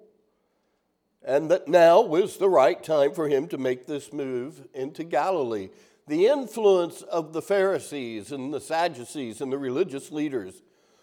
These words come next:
was much greater around Jerusalem and in that area of Judea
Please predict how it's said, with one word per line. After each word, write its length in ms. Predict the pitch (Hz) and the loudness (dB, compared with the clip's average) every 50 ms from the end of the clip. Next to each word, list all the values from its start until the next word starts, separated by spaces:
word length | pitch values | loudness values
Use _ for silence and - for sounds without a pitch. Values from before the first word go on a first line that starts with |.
| _ _ | _ _
was 260 | - 165 165 151 - 170 | -4 -2 -2 -2 -2 0
much 340 | 185 208 233 - - - | 2 2 2 2 -2 -6
greater 600 | 156 180 190 190 208 240 240 202 185 175 156 151 | 0 4 6 8 8 6 6 4 4 4 6 4
around 320 | 160 180 175 151 151 156 151 | 4 4 4 4 4 4 0
Jerusalem 680 | 143 147 165 190 190 196 185 190 180 165 156 143 151 170 | -2 2 4 4 4 4 2 -2 -4 -2 0 0 0 0
and 60 | 160 | -2
in 140 | 156 147 143 | -2 0 0
that 220 | 156 170 175 165 | 2 2 2 0
area 220 | 160 156 151 156 147 | 0 0 0 0 -2
of 100 | 117 101 | -4 -6
Judea 580 | 120 131 120 120 190 226 233 180 120 117 127 | -8 -10 -8 -6 -6 -2 0 2 2 0 -2